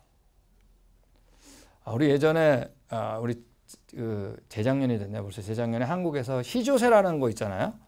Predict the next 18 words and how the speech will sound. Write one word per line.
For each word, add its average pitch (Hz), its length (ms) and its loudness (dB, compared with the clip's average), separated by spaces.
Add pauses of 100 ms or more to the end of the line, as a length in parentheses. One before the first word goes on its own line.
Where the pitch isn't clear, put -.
(360)
파충류에서 175 520 -4
새로 156 200 -2
진화했다는 123 440 -2
중간 123 280 0
단계 110 240 -2
와서. 90 360 -10 (500)
자, 110 160 -6
그거 123 220 -2
교과서에 131 460 -2
뺐다가 170 380 2
난리 110 280 0
났었죠. 95 520 -6 (1040)
어, 92 140 -12
교과서에서 120 400 -2
뺐다가 131 320 -4
나-, 87 160 -8
난리 98 260 -6
났었습니다. 85 720 -12